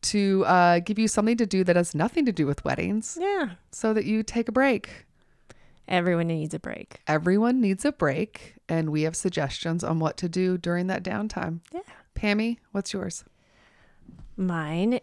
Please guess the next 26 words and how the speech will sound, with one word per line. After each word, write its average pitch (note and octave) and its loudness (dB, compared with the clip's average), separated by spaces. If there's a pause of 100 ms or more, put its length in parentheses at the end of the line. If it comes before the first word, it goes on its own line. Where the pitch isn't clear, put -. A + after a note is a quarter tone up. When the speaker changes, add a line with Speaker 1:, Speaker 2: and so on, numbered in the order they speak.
(100)
Speaker 2:
is, F3+ 0
of A#3+ -4
course, - 2
a F#4 -2
cocktail. F#3 2 (260)
I G3+ -4
found A3 2
this A#3+ 0
one A#3+ 4 (100)
on F#3+ 2
hunger G3+ 2
thirst - 0
play D#3 0
dot E3+ -6
com, D#3+ -4 (560)
and F#3+ 2
it's F#3 -2
called F3+ 0 (140)
a F3 0
honey G#3+ -2
pumpkin F#3+ -2 (100)
whiskey E3+ -4
smash. - -4 (880)
Speaker 1:
Yummy. C#3 -2 (220)
Speaker 2:
Hello. A#2+ 2 (240)
Yeah. A2+ 0